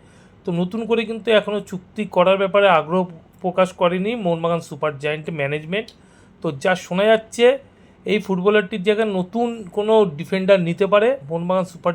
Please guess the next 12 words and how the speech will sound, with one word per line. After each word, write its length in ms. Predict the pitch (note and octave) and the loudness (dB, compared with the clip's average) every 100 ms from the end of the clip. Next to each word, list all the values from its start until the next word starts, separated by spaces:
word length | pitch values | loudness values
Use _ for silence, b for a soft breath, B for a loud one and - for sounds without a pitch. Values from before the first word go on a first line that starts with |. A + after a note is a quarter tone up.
| F3 | -2
জায়েন্ট 200 | F3+ F3 | -4 -2
ম্যানেজমেন্ট, 380 | F3 F3 F#3 G#3+ | -4 -4 -6 -6
কেননা 240 | G3 G3 F#3+ | -6 -6 -8
ফুটবলারটি 460 | F3 D#3+ F3 F3 G3+ F#3+ | -10 -6 -4 -4 -6 -6
চৌত্রিশ 360 | F#3 E3 - E3 E3+ | -6 -6 -8 -8 -6
বছর 200 | E3+ F#3 C#3+ | -4 -4 -2
বয়স 180 | C#3 D3 E3+ | -2 -2 -2
হয়ে 140 | E3+ | -2
গেছে, 140 | F3+ F#3+ | -2 -4
এই 60 | E3+ E3+ | -6 -4
কারণে 220 | E3+ F3 E3 | -2 -2 -2
মোহনবাগান 360 | D#3 D#3+ E3 | -4 -2 -2